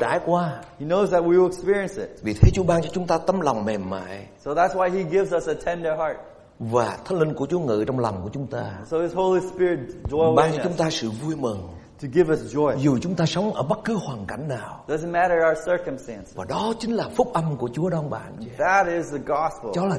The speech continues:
Speaker 1: tin lành Chúa ban cho ông bà anh
Speaker 2: That
Speaker 1: chị em.
Speaker 2: is the good news that
Speaker 1: Và
Speaker 2: is
Speaker 1: lần trước tôi chia sẻ với ông bà anh chị em.
Speaker 2: As I shared with you last week.
Speaker 1: Những người được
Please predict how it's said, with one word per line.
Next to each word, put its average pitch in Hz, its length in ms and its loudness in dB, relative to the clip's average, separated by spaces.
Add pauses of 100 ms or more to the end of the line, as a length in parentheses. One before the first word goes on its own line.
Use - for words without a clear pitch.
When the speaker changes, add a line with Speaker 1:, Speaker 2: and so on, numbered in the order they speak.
(120)
Speaker 1:
tin 196 200 6
lành 127 240 2
Chúa 151 120 -2
ban 147 240 0
cho 135 100 0
ông 127 120 0
bà 117 80 2
anh 104 100 -6
Speaker 2:
That 147 140 2
Speaker 1:
chị 170 60 2
em. 175 80 6
Speaker 2:
is 156 120 2
the 147 60 2
good 165 260 6
news 170 460 2 (180)
that 123 180 0
Speaker 1:
Và 113 80 8
Speaker 2:
is 110 80 6
Speaker 1:
lần 113 160 2
trước 190 160 8
tôi 156 160 0
chia 147 120 4
sẻ 127 240 0
với 151 140 4
ông 147 80 2
bà 131 80 4
anh 104 200 -2
chị 127 120 -6
em. 127 140 -2 (200)
Speaker 2:
As 131 220 -4
I 139 220 4 (120)
shared 170 180 4
with 151 200 2
you 147 100 2
last 139 220 6
week. 101 100 -2
Speaker 1:
Những 151 140 6
người 185 120 8
được 160 140 6